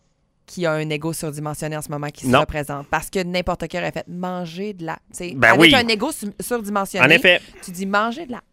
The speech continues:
Speaker 1: Vous m'avez pas choisi.
Speaker 2: Mm.
Speaker 1: Il y a eu un fling-flang,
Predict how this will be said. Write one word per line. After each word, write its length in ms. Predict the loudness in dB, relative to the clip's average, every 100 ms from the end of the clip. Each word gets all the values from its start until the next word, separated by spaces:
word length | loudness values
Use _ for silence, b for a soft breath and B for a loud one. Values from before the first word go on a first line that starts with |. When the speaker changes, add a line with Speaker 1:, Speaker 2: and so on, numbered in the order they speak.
| -12
Speaker 1:
Vous 80 | -2
m'avez 280 | 0 0 -2
pas 200 | -2 -4
choisi. 560 | -4 -6 -8 -10 -14
Speaker 2:
Mm. 80 | -12 -14 b b b -4
Speaker 1:
Il 40 |
y 80 | -2
a 40 |
eu 120 | 0
un 100 | -2
fling-flang, 560 | -4 -6 -6 -2 -2 -2